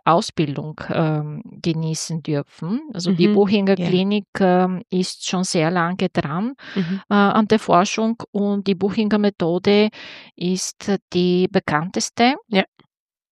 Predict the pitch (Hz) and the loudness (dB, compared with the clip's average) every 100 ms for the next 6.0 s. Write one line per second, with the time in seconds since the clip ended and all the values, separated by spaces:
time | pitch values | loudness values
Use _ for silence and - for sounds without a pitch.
0 | - 180 185 180 185 _ 220 220 - 220 | -8 0 2 4 0 _ -2 -2 0 2
1 | 226 233 - 208 214 220 - 170 190 208 | 4 2 0 -4 -4 -2 2 4 6 2
2 | - 208 190 185 170 208 370 - 185 151 | -2 0 4 4 2 2 0 0 0 0
3 | - - 175 170 165 - 160 - 196 180 | -4 0 2 2 0 0 -2 -2 -2 0
4 | - 170 170 175 165 208 247 - 185 160 | 2 0 2 0 2 2 2 0 0 0
5 | 180 165 156 156 143 165 214 165 175 190 | -4 -6 -6 -4 -2 -2 0 0 0 0